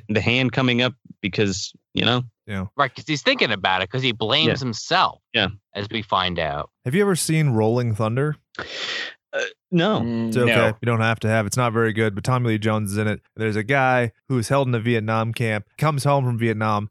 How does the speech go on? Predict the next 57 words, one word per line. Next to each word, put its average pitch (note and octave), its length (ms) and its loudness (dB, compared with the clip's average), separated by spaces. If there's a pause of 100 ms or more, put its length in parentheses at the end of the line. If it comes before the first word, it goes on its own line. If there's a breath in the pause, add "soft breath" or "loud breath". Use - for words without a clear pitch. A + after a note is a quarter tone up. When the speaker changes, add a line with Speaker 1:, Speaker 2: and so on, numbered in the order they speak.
(140)
Speaker 2:
and A#2+ 280 0
he A2+ 180 0
ha-, B2 180 -4
gets B2+ 220 0
a A2+ 40 -2
silver C3+ 380 0
dollar A2+ 300 2
for A#2 120 -4
every A2+ 220 0
day G#2+ 220 0
he G#2+ 120 0
was G2+ 180 -2
held. A2 320 0 (180)
And B2 160 0
so A#2+ 80 2
these G#2 160 0
guys A2 320 0
come A2+ 160 -2
to G#2+ 80 0
his G2+ 140 0
house, G#2 340 0
and G#2 80 -8
they G2+ 60 0
rape G#2 220 0
his G#2 120 -4
kid G#2+ 280 -2
and G#2+ 120 -6
kill A2 180 0
his G2+ 140 -2
wife G#2 260 0
and G#2+ 80 -6
shove A2 200 0
his G2+ 100 -2
hand A2+ 140 2
in G#2+ 40 -2
a G#2 40 -4
garbage G#2+ 280 2
Speaker 4:
Oof. - 80 -2
Speaker 2:
disposal B2 320 0
to G#2 80 -4
steal A#2 320 0
his B2+ 120 0
silver C#3+ 220 0
dollars. D3+ 440 0
It's - 80 -16
pretty B2+ 320 0
Speaker 4:
Oh F3+ 80 4
Speaker 2:
good. B2+ 100 4
Speaker 4:
my F2+ 200 2 (180)
Speaker 2:
You A2+ 80 0
just A2+ 160 0
reminded C#3+ 380 4
me F2 40 -6
Speaker 4:
God. - 40 -10
Speaker 2:
of D#2+ 80 -10
it. - 60 -16 (140)
Speaker 1:
Whoa. G#2 460 0